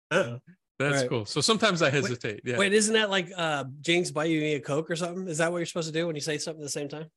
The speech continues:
Speaker 2: Um, I have
Speaker 1: Oh.
Speaker 2: no idea what you're talking about
Speaker 1: You
Speaker 2: now.
Speaker 1: never heard that before?
Speaker 2: No.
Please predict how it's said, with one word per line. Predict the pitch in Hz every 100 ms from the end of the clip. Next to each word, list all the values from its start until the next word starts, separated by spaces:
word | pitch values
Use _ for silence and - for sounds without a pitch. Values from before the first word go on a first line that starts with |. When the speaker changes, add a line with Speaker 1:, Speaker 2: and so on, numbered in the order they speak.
| _ _ 127
Speaker 2:
Um, | 117 117 113 117 113 110 107 107 _ _ _ _
I | 139
have | 120
Speaker 1:
Oh. |
Speaker 2:
no | 113 113
idea | 110 107
what | 104
you're | -
talking | 104 104 110
about | 101 98 196
Speaker 1:
You | 196
Speaker 2:
now. |
Speaker 1:
never | 208 202
heard | 196
that | 220
before? | 233 202 226 240
Speaker 2:
No. | 113 104